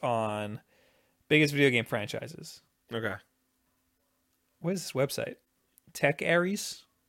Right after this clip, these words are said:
Speaker 1: I don't know. But these are the biggest video game franchises. Fifteen biggest video game franchises of all time, all, all of the world. Uh, guess what the first one is, Will?
Speaker 2: Either Pokemon or Mario.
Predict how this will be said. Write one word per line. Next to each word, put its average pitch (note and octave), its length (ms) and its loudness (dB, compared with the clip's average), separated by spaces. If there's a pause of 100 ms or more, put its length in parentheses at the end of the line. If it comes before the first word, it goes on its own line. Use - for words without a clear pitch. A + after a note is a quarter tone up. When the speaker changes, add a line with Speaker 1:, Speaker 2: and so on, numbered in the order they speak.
(880)
Speaker 1:
I C#3 140 0
don't G#2 100 -6
know. - 80 -14 (100)
But C#3 100 0
these D3+ 120 6
are D3 60 6
the B2+ 100 6
biggest D#3+ 400 6
video C#3 240 2
game C3+ 220 0
franchises. G#2+ 880 -4 (260)
Fifteen G3+ 500 8
biggest D3+ 320 4
video B2 160 2
game A2 160 -2
franchises G#2+ 640 -6
of A2 140 -2
all G#2+ 160 0
time, G#2 380 -6
all, G#2 400 -4
all - 500 -6
of C#3 140 -8
the - 80 -6
world. - 360 -12 (1040)
Uh, A#2 560 6
guess F3 260 6
what C#4 120 0
the C4 140 0
first C#4+ 260 -2
one G#2+ 100 -2
is, G2 140 -6
Will? E3 180 -2 (1120)
Speaker 2:
Either C3+ 360 2
Pokemon E3 800 2
or C3 600 2
Mario. F#2+ 460 -2